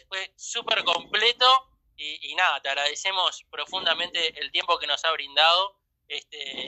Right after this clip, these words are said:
y que te hayas podido sumar a, a la aventura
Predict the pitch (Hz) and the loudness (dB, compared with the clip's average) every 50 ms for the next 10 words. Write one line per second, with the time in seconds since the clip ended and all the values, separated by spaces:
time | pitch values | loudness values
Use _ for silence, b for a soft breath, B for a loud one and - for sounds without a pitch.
0 | - - - - 156 151 - - 165 156 - 170 - - 147 156 160 160 147 - | -10 -10 -4 0 0 2 4 4 2 4 4 0 2 4 2 4 4 2 0 0
1 | - 147 147 151 165 175 175 175 170 _ _ _ _ _ _ _ _ - 139 135 | -6 -4 2 4 4 4 4 2 -4 _ _ _ _ _ _ _ _ -6 -4 -2
2 | 131 135 143 143 139 143 143 147 147 147 - 180 180 | -2 0 0 0 0 0 0 0 -2 -2 -2 0 2